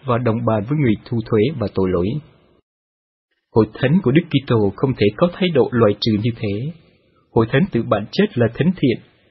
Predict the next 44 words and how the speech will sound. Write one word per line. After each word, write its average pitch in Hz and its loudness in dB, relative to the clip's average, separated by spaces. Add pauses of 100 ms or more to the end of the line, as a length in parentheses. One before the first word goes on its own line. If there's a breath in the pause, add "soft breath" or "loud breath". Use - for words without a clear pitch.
nhưng 202 4
lại 139 0
bao 156 0
gồm 110 2 (100)
cả 101 -2 (120)
người 117 2 (100)
công 120 -2
chính 117 0
lẫn 104 2 (160)
tội 95 0
nhân. 107 -2 (760)
Sự 135 2
thánh 208 4
thiện 160 -2
đích 190 -2
thực 113 -4
đòi 101 4 (140)
hội 101 2
thánh 135 -2
đón 123 2
tiếp 151 4 (200)
tất 214 -4
cả - 0
mọi 101 0
người. 104 2 (1080)
Thánh 196 2
thiện - 0
không 131 0
có 151 0
nghĩa 113 0
là 123 -4
tự 113 -6
đặt 117 -4
mình 117 0
làm 117 4
quan 165 0
tòa 98 2 (120)
xét 147 -4 (140)
xử, 95 -4 (540)
nhưng 160 2
là 120 0
tình 104 2
yêu 120 2
cứu 113 0